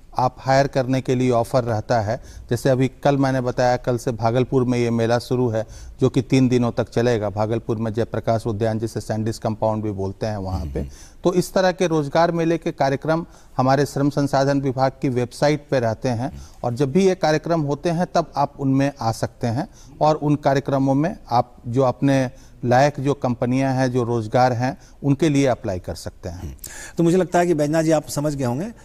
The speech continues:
Speaker 2: हालांकि मधुबनी में आप हैं, ये भागलपुर में मेला लग रहा है कल से, लेकिन फिर भी आप जैसा कह रहे हैं ऐप पे ढूंढ लें,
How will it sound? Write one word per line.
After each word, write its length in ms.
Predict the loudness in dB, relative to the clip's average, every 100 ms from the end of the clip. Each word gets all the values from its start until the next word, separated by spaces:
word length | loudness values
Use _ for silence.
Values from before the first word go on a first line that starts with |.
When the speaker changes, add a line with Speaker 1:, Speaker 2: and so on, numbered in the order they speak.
| -12
Speaker 2:
हालांकि 240 | -2 0 2
मधुबनी 440 | 0 0 2 2
में 100 | 2
आप 200 | 0 -4
हैं, 360 | -6 -10 -14 -12
ये 240 | -6 -6
भागलपुर 480 | -4 0 0 0 0
में 100 | 0
मेला 240 | 0 0
लग 140 | 0 0
रहा 100 | -2
है 60 |
कल 140 | -2 -4
से, 180 | -2 -4 -8 -10 0
लेकिन 140 | 0
फिर 140 | 2 2
भी 80 | 2
आप 340 | 2 -2 -10
जैसा 280 | -6 -4 -4
कह 180 | -4 -4
रहे 120 | -4
हैं 60 |
ऐप 140 | -4 -4
पे 80 | -2
ढूंढ 260 | -2 -2 -2
लें, 140 | -4